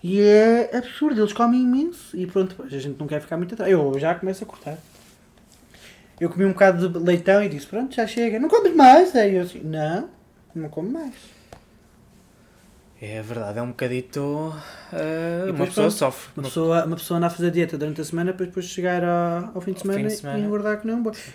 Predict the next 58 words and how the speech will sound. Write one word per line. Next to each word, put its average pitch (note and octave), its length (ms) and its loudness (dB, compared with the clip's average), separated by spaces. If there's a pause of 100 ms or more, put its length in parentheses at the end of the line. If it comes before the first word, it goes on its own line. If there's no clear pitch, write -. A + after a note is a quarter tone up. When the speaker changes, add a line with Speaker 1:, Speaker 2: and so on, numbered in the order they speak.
Speaker 1:
E F4 60 4
agora G3+ 200 6
já A3 140 2
sei A#3 220 0
que F3+ 80 -8
nos D3 120 -2
anos D3+ 160 -2
da D#3 120 0
Lela E3+ 260 2
vai G3 160 2
ser G3+ 160 -8
bem, A3+ 160 -4
vai D3+ 220 -6
ser C#3 160 -8
bonito, B2+ 420 -12
vai. C3 240 -14 (320)
Vai D#3 80 -12
ser F#3+ 140 0
o - 20 4
dia G3+ 140 -2
todo G#3+ 160 0
a G#3+ 40 -2
comer, A3 240 0
basicamente. F#3 460 -2
Speaker 2:
Não, B2+ 160 -2
não, B2 180 -6
acho C3 180 -8
que - 60 -12
vai C#3+ 120 -6
ser C#3 160 -8
mais C3+ 480 -4
comidinha C3+ 640 -8
de, B2 260 -8 (1120)
Speaker 1:
De - 60 -18
festa. C#3 500 -2 (360)
Speaker 2:
de C3 120 -14
festa C#3+ 520 -8
Speaker 1:
Tipo D#3 180 -8
Speaker 2:
e C#3+ 80 -2
bastantes D#3 180 0
Speaker 1:
rissóis E3 280 2
e C#3 80 -4
Speaker 2:
doces. D#3 180 -4
Speaker 1:
assim. D#3+ 200 -6
Speaker 2:
E C3 40 -4
bastantes C3+ 380 -14
doces, A2 280 -12
acho - 180 -12
que - 40 -20
vai C3+ 100 -12
ser - 300 -18
isso. - 100 -20
Speaker 1:
Tipo E3+ 220 -6
rissóis D3+ 600 -2
e C3 280 -6
Speaker 2:
Capaz, C#3+ 340 -2
Speaker 1:
snacks - 280 -10
e C#3 60 -8